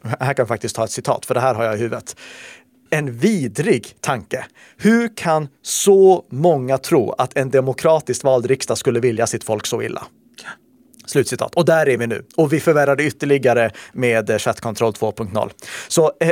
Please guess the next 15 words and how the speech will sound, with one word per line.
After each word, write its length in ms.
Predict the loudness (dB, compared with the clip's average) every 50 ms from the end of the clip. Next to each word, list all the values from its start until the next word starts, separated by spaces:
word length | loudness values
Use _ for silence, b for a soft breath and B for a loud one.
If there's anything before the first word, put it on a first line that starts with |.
| 0 0
ändamålsglidning, 880 | 0 0 2 2 2 2 2 -2 -2 -4 -2 -2 0 0 -2 -4 -2 0
det 220 | 0 0 0 0
måste 400 | 0 -2 -2 -2 -2 -2 -2 -2
vi 220 | -2 -4 -4 -4
räkna 400 | -4 -2 -2 -2 -2 -2 -6 -6
med. 200 | -4 -6 -6 -8 B B B B
Jag 160 | 2 2 4 4
vill 180 | 4 2 2 0 _ _ _ _ -6
avsluta 600 | -4 -2 -2 -2 -2 -4 2 2 2 2 2 2
bara 220 | 2 2 2 2
den 120 | 0 0 -2
här 100 | -2 -2
punkten 420 | -4 -6 -6 -2 -4 -4 -2 0
med 180 | 0 0 0 0
att 160 | 0 -4 -4